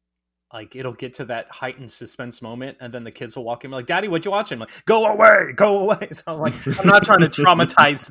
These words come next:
Speaker 1: them. So I'm, I'm very much a,
Speaker 2: Just yourself,
Speaker 1: very much a
Speaker 2: right?
Speaker 1: dad. Yeah, yeah, yeah, yeah, yeah. Just self-flagellation, to bring that term back up. Yeah.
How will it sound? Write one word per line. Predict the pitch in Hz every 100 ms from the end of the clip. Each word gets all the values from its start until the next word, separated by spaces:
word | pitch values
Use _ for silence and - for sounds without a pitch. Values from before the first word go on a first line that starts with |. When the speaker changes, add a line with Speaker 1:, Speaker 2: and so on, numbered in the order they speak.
| 123
Speaker 1:
them. | 143 120 98 98 - - 160
So | - 139 127
I'm, | 139
I'm | 143 147
very | 170 170
much | 160 156
a, | 143 -
Speaker 2:
Just | - -
yourself, | - 135
Speaker 1:
very | 165
much | 160
a | 90
Speaker 2:
right? | 104
Speaker 1:
dad. | 131 123 113
Yeah, | 143 135
yeah, | 147
yeah, | 151 143
yeah, | 107 160
yeah. | 143 123 101
Just | 135 -
self-flagellation, | 147 135 _ _ - 127 117 110 113 - 107 -
to | _
bring | 110
that | 104 -
term | 117 101
back | 101 _
up. | _ _
Yeah. | 127